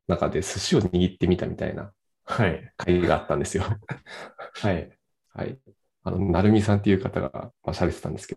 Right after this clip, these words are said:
Speaker 1: ど、
Speaker 2: はい。
Speaker 1: この方が、まあ、なんだろうな。最近ご転職されて、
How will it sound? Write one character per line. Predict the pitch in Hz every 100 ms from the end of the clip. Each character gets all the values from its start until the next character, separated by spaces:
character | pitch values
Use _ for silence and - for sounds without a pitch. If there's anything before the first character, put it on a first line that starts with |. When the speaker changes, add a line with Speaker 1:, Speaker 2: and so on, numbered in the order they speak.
| -
Speaker 1:
ど、 | 60 - _ -
Speaker 2:
は | 101
い。 | 78 - _ _ _ _
Speaker 1:
こ | 104
の | 107
方 | - 107 104
が、 | 92 - - _ _ _ _ -
ま | - - -
あ、 | _ _ _ -
な | 131
ん |
だ | -
ろ |
う | -
な。 | 95 - _ _ -
最 | 156
近 | 175
ご | 117
転 | 104 131
職 | 131 -
さ | - -
れ | 113
て、 | - 107 -